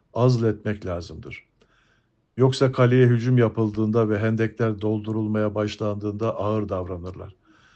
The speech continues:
Sizin de bildiğiniz gibi bunların çoğu gönülsüz, zoraki iş ehlidir.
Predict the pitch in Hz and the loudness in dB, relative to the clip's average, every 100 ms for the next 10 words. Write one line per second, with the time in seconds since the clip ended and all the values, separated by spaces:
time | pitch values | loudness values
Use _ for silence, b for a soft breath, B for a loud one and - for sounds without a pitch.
0 | b b b 123 131 151 143 127 127 127 | b b b 0 2 4 4 4 2 4
1 | 135 123 107 110 107 120 123 120 117 120 | 2 2 0 -2 0 2 2 2 0 0
2 | 110 104 113 113 107 - 127 127 _ _ | 0 0 0 2 0 -2 -4 -4 _ _
3 | _ _ - 107 120 120 - - 113 - | _ _ -4 0 4 4 2 -4 -4 -4
4 | 95 90 87 90 - | -4 -4 -8 -12 -16